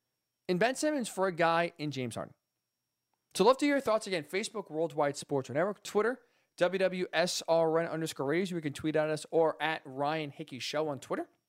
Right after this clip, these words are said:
Tweet us your thoughts. Should the Sixers trade for James Harden before today's three o'clock Eastern deadline? We'll circle back to that conversation in a little bit 'cause I, I still wanna get into it, but I do wanna hit on quickly here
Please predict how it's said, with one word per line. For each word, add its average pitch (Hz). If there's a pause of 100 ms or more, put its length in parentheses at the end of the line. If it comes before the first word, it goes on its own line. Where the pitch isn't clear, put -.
(1040)
Tweet 233
us 214
your 208
thoughts. 208
Should 294 (520)
the 190
Sixers 202
trade 185
for 175
James 156
Harden 151
before 156
today's 147
three 151
o'clock 147
Eastern 139
deadline? 165 (240)
We'll 160
circle 214
back 185
to 190
that 180
conversation 185
in 185
a 190
little 277
bit 143 (300)
'cause 165
I, 156
I 151
still 202
wanna 180
get 160
into 165
it, 135
but 143
I 143
do 226
wanna 262
hit 220
on 190
quickly 175
here 127